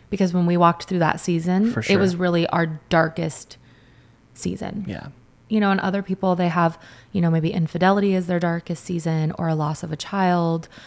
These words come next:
Speaker 1: Um, you know, ours was a mental health. And that was our dark, I mean, I would say that was our darkest valley.
Speaker 2: Yeah, absolutely.
Speaker 1: Um, but we journeyed through it. And
Speaker 2: Yep.
Speaker 1: so now when things come, we've, like, developed this, this grit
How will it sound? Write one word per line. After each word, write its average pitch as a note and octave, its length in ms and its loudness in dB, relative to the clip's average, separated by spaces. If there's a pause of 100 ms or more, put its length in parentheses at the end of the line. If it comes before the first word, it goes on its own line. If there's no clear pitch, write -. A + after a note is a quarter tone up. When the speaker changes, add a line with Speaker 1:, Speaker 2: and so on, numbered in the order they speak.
(240)
Speaker 1:
Um, E3 200 0
you D#3 60 0
know, D#3 120 0
ours D#3+ 280 -2
was D#3 240 -4 (160)
a E3+ 60 -6
mental D#3+ 320 -2
health. E3+ 360 0 (300)
And F#3+ 60 -2
that F#3+ 100 6
was A#3 80 4
our C4 120 6
dark, G3 220 2
I G#3+ 120 0
mean, A3 180 0
I A3 100 2
would G#3+ 180 -6
say A3+ 100 -2
that G#3 100 2
was G#3+ 100 -4
our A3+ 120 0
darkest F3 540 -2
valley. D#3 360 -4
Speaker 2:
Yeah, A2 140 0 (240)
absolutely. A#2 560 -2
Speaker 1:
Um, E3 560 -4 (760)
but G3 200 0
we G3 100 2
journeyed E3+ 340 -4
through A3+ 180 -4
it. - 260 -6
And - 80 -2
Speaker 2:
Yep. F3+ 100 0
Speaker 1:
so E3+ 140 -2
now F#3+ 400 6
when E3+ 220 2
things E3+ 280 -2
come, G#3 420 4 (360)
we've, G3+ 140 0
like, F3 180 2
developed F3+ 640 2
this, - 400 -4 (340)
this E3+ 140 -4 (160)
grit F#3 800 2